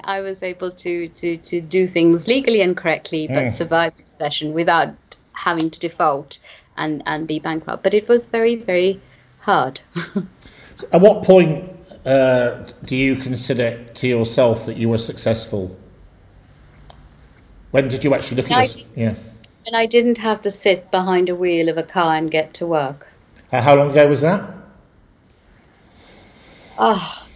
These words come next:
Speaker 1: two thousand and, I think two thousand and thirteen, fourteen. I came into my own then.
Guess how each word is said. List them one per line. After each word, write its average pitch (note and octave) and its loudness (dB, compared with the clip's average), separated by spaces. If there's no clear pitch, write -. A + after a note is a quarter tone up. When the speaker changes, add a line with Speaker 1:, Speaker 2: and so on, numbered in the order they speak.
Speaker 1:
two A3 -4
thousand F3+ 0
and, D#3+ -6
I F#3 -12
think F#3+ 2
two F#3+ 0
thousand F3 2
and E3 0
thirteen, E3+ 2
fourteen. D#3+ -2
I F3 2
came F3 2
into E3+ -2
my E3+ 0
own E3+ -4
then. E3+ -10